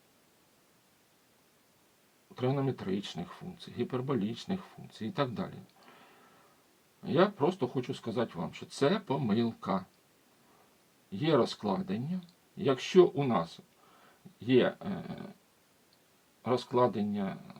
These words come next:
наприклад, через, е, степінь,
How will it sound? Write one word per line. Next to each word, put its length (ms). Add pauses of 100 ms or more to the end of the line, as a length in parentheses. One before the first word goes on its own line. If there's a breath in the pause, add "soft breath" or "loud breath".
(200)
наприклад, 640 (380)
через, 580
е, 220 (2000)
степінь, 600